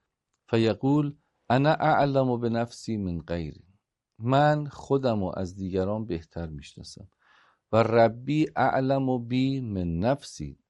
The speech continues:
خدا هم از من، به من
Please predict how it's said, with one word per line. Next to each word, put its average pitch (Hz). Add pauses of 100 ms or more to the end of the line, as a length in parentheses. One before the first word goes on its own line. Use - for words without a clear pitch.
(120)
خدا 98
هم 127 (480)
از 87
من، 92 (100)
به 87
من 101